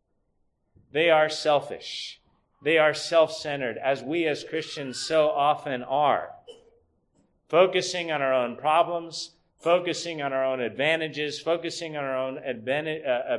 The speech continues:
benefits. And here Paul confronts us by saying, "This is why when I came to you, I didn't come on your own terms."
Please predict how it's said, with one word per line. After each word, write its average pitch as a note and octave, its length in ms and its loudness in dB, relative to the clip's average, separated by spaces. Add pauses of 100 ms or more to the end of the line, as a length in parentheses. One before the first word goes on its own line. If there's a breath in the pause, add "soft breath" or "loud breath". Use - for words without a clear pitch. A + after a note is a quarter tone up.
benefits. E3 680 -2 (420)
And D3+ 320 -2 (500)
here G3 460 2
Paul E3 260 8
confronts D3+ 540 -4
us D3+ 160 -8
by B2+ 200 0
saying, C#3+ 420 -8
"This D#3+ 200 -8
is D3+ 120 -10
why C#3 260 2
when B2+ 160 -4
I B2 140 -4
came B2+ 360 -10
to B2+ 100 -14
you, A#2+ 140 -4
I A2 80 0
didn't B2+ 280 -8
come B2 240 -6
on A2 80 -8
your G#2 120 -6
own F#2+ 180 -10
terms." - 760 -12